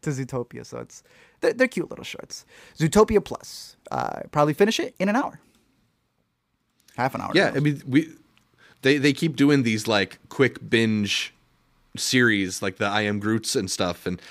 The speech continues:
Speaker 2: uh, yeah, some of them
Speaker 1: I
Speaker 2: are
Speaker 1: Am
Speaker 2: better
Speaker 1: Groots
Speaker 2: than
Speaker 1: was cute.
Speaker 2: others.
Speaker 1: Exactly. Yeah.
Speaker 2: Yeah.
Speaker 1: But the one that we love, I think there are two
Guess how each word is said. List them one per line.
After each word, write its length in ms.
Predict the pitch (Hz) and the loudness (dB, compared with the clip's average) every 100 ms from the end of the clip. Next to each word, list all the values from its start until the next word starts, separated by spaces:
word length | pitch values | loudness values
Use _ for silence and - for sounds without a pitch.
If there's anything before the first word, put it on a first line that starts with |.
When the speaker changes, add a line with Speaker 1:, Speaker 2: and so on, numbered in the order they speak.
| - | -4
Speaker 2:
uh, 60 | 202 | -2
yeah, 140 | 349 | -2
some 200 | 208 196 | -2 -2
of 60 | 196 | 2
them 80 | - | 2
Speaker 1:
I 40 | |
Speaker 2:
are 20 | |
Speaker 1:
Am 80 | 226 | 4
Speaker 2:
better 140 | 165 170 | 4 4
Speaker 1:
Groots 100 | 160 | 2
Speaker 2:
than 40 | |
Speaker 1:
was 40 | 143 | 4
cute. 40 | |
Speaker 2:
others. 260 | 135 - - | 2 0 -6
Speaker 1:
Exactly. 560 | 139 135 131 127 127 - | 2 4 4 0 -6 -6
Yeah. 180 | 131 131 | -4 0
Speaker 2:
Yeah. 140 | 127 117 - - - | 2 0 -8 -20 -10
Speaker 1:
But 100 | 127 | -6
the 60 | 147 | -2
one 180 | 175 185 | 0 2
that 100 | 170 | 2
we 140 | 170 | 0
love, 420 | 151 151 139 113 | 2 2 2 0
I 100 | 113 | -4
think 300 | 120 143 135 | -4 -4 -4
there 260 | 135 131 131 | -4 -2 -4
are 40 | 123 | -6
two 440 | - 170 214 | -6 -4 -4